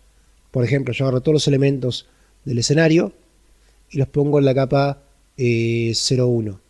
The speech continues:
¿Sí? Todos los hijos. Y en este caso se va a ver, en este radar se va a se-, ver solamente lo que está en la capa cero uno. ¿Bien? En este radar de acá arriba se va a ver solamente lo que está en la capa cero uno.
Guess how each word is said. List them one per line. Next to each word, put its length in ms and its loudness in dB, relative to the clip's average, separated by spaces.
¿Sí? 220 0
Todos 120 4
los 140 0
hijos. 380 -4
Y 80 -4
en 60 0
este 120 2
caso 400 2
se 200 0
va 140 6
a 60 4
ver, 240 4
en 140 0
este 200 2
radar 380 4
se 100 0
va 80 4
a 40 4
se-, 200 0
ver 240 2
solamente 680 2
lo 100 2
que 60 -2
está 140 -2
en 40 2
la 60 2
capa 160 -2
cero 180 2
uno. 240 -2
¿Bien? 260 -4
En 80 -10
este 140 -6
radar 320 0
de 80 0
acá 100 0
arriba 200 4
se 120 0
va 60 2
a 40 0
ver 40 -2
solamente 380 0
lo 40 0
que 40 -2
está 100 -8
en 60 -6
la 80 -6
capa 140 -10
cero 200 -8
uno. 140 -12